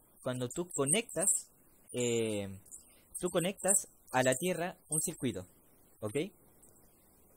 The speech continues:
Pero cuando tú conectas a la tierra, eh, un circuito, la tierra es un gran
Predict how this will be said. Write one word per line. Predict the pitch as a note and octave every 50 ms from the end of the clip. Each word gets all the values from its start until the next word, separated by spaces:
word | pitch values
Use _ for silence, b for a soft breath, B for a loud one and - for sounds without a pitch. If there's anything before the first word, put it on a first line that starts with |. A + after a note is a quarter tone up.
| - - - - - - -
Pero | - - - G#3 F3 F#3+ G#3 - - - - - - - - - - - - -
cuando | - C3+ C3+ C3
tú | B2+ - G3
conectas | G3+ - A3+ G#3+ G#3 F#3 - - A#2 G#2 - - - - - - - -
a | - A#2+
la | B2+ B2+
tierra, | B2 - E3 D#3+ A#2+ G#2 F2 - - - - - - - -
eh, | A2 A2+ A2+ A2 G#2+ - - G2 - -
un | - B2 D3
circuito, | - - A3+ - - G#3 F#3 C#3 - F#3 - - - - - - - - - - - - - - - - - - - - - - - - - - - - -
la | A2+ A2+ A2+ A#2 A2
tierra | A2+ F#3 G#3 F#3 D#3+ E3 F#3+ - - - - - - - - - - - - - - - - - - -
es | D3+ E3 E3+ - - - - - - - - - - - - - -
un | C#3 C#3+ C3+ B2+
gran | A#2+ B2 C#3+ F3 A3+ A#3+